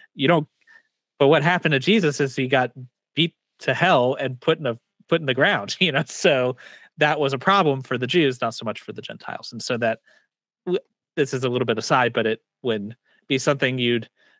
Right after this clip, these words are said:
be less inclined to make up as a Jewish follower of Jesus, because it's a very strange thing to the Jews.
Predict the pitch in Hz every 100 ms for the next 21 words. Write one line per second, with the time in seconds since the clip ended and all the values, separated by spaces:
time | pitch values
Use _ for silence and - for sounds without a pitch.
0 | _ 131 131 160 165 - - 160 156 -
1 | 151 143 123 123 123 131 110 - 127 120
2 | 107 120 104 - 110 110 101 117 120 151
3 | - 113 - 107 104 - 101 104 101 95
4 | - - 101 101 90 - 78 - _ _
5 | _ _ _ - 98 90 - - -